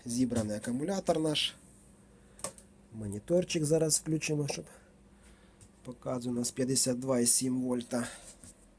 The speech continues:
Ну, ось так виглядає він з нержавіючим коробом.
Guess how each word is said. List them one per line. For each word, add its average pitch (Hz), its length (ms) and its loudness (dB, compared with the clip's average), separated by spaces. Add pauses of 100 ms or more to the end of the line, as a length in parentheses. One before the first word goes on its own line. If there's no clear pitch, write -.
(1300)
Ну, 180 280 -10 (280)
ось - 140 -2
так 139 280 -4 (240)
виглядає 117 600 -4
він 117 200 -2 (2500)
з - 20 -16
нержавіючим 143 760 4
коробом. 120 520 4